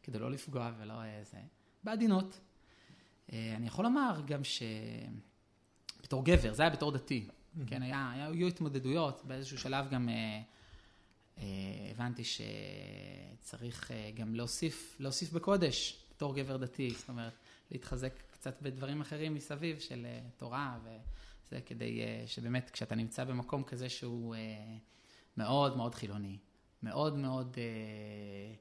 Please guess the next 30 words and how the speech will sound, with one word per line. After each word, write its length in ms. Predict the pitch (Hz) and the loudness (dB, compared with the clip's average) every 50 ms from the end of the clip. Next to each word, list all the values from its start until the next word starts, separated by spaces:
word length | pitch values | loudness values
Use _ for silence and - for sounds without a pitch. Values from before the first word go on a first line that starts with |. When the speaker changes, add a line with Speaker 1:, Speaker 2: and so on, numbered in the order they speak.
| _ _ - - - - - - - - - - - - - - _ _ _ _ _ _ _ _ _ _ _ - | _ _ -20 -20 -20 -20 -20 -20 -20 -20 -20 -20 -20 -20 -20 -20 _ _ _ _ _ _ _ _ _ _ _ -6
Speaker 1:
חילוני 360 | - 139 139 143 147 170 175 | 0 2 4 6 8 8 8
ניו 180 | 170 165 151 160 | 8 8 8 8
אייג'י, 400 | 165 185 180 147 135 120 110 104 | 8 8 8 6 4 2 0 0
זה 100 | - 107 | -2 -4
אפילו 200 | - - 135 127 | -4 -4 -4 -4
יותר 220 | 123 - 135 143 | -4 -2 -4 -4
גרוע 280 | 143 143 123 120 110 107 | -2 -4 -4 -4 -6 -6
קצת, 440 | - - - 104 101 - - - - - | -6 -6 -6 -6 -6 -8 -10 -8 -6 -4
<laughs> 180 | - - - 135 | -4 -2 -2 -2
מאשר, 340 | 123 - - 151 135 123 120 | 0 0 0 0 0 0 -2
אה, 140 | 117 110 107 - - | -2 -4 -6 -8 -12
חילוני 240 | - 120 110 123 123 | -12 -6 -2 0 2
Speaker 2:
אידיאל. 220 | 123 120 131 127 135 | 4 6 6 6 6
Speaker 1:
פוסט-מודרני, 680 | 151 - - 147 143 135 131 143 151 147 143 131 123 120 | 6 4 4 4 4 6 8 8 10 10 8 6 4 2
כן. 420 | - - 294 370 359 339 311 269 254 - - - - - - - - - - - - - - - - - - - - 139 | 0 -2 0 0 0 0 0 -2 -2 -4 -8 -16 -14 -12 -12 -12 -12 -12 -14 -16 -16 -16 -18 -18 -20 -20 -20 -14 -8 -6
אה, 40 | 117 117 113 113 113 113 117 117 117 120 127 | -4 -4 -4 -4 -4 -6 -4 -4 -4 -4 -4
זהו. 320 | 139 220 349 349 330 294 214 - - - | -4 -6 -6 -4 -6 -6 -8 -10 -10 -8
אה, 220 | 151 131 123 123 120 | -4 -4 -2 -2 -4
עכשיו, 240 | - - - 127 | -4 -4 -4 -2
גם 100 | 131 127 | 0 0
בתור 220 | 123 127 185 190 180 | 2 4 4 6 8
גבר, 340 | 240 269 208 185 180 175 160 | 8 8 8 6 6 6 6
אני 80 | 151 | 2
יכול 180 | 135 - - 175 | 2 0 0 2
לומר 220 | 180 190 185 180 | 2 2 2 2
שמעטים 640 | 160 - 143 135 139 135 131 131 - - 202 202 190 | 0 0 0 0 2 2 2 0 2 2 4 4 4
הגברים 360 | 147 135 143 135 139 139 131 | 2 0 -2 0 0 0 0
שהולכים 300 | - 123 127 - 135 131 | -2 -4 -2 0 -2 0
ללמוד 280 | 127 123 127 123 127 | 0 0 -2 -2 -4
בבנאות. 540 | 120 117 127 110 110 110 107 95 - - - | -4 -2 -2 -2 -2 -2 -4 -6 -12 -16 -20